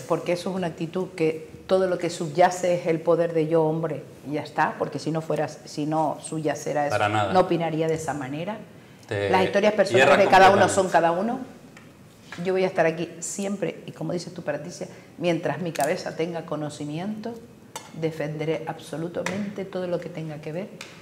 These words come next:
Speaker 1: con violencia de género y todo aquello que tenga que ver, que tenga que ver con todos aquellos que se aprovechan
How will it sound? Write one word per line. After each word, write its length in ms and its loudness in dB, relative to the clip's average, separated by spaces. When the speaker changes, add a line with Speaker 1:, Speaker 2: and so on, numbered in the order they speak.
Speaker 1:
con 140 -6
violencia 480 -4
de 80 -4
género 320 -6
y 80 -8
todo 180 0
aquello 340 -2
que 120 -4
tenga 480 0
que 180 2
ver, 300 0
que 120 0
tenga 560 0
que 120 0
ver 140 -2
con 200 0
todos 200 -2
aquellos 340 -6
que 120 -4
se 160 -6
aprovechan 1040 -2